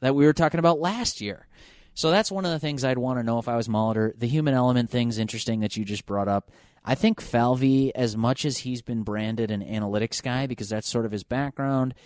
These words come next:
and let's face it, because of his age, is a, is a, a big part of that conversation too. People hear a guy rose up through a major league organization so quickly after getting his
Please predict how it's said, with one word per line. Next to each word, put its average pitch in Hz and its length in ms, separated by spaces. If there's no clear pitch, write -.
and 135 120
let's 156 160
face 127 300
it, 95 100
because 113 280
of 104 60
his 101 140
age, 104 440
is 101 260
a, 98 180
is 110 160
a, 98 200
a 113 100
big 107 440
part 120 320
of 107 100
that 107 220
conversation 107 640
too. 113 240
People 110 320
hear 104 400
a 98 260
guy 107 340
rose 104 360
up 110 220
through 104 340
a 92 80
major 107 260
league 117 200
organization 117 600
so 117 220
quickly 107 600
after 110 680
getting 120 340
his 107 440